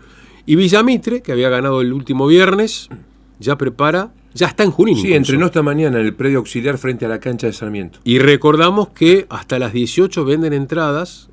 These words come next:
Speaker 1: en las boleterías de Caseros, mil quinientos cincuenta y cinco,
Speaker 2: Sí.
Speaker 1: tres mil quinientos pesos la general, cinco mil la platea,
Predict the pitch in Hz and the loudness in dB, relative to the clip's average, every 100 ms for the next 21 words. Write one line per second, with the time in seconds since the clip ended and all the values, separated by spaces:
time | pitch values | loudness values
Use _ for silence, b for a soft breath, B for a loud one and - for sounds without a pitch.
0 | - 113 110 107 113 110 110 127 160 147 | -12 -8 -6 -4 -4 -4 -4 0 0 -2
1 | 113 107 - 156 165 - 123 143 143 127 | -6 -10 -6 -4 -4 -4 -4 -4 -4 -6
2 | 151 117 - 104 110 104 117 - 190 196 | -6 -8 -12 -10 -8 -8 -8 -4 -4 0
3 | 214 233 - - - _ _ - _ 117 | 0 0 -8 -20 -20 _ _ -20 _ -4
4 | 110 131 156 143 147 139 123 147 135 120 | -2 0 0 2 0 -2 -6 -8 -6 -8
5 | 110 117 131 180 - 117 107 123 147 123 | -6 -4 -2 -2 -4 -8 -6 -6 -4 -6
6 | 113 110 170 196 | -6 -4 -2 -2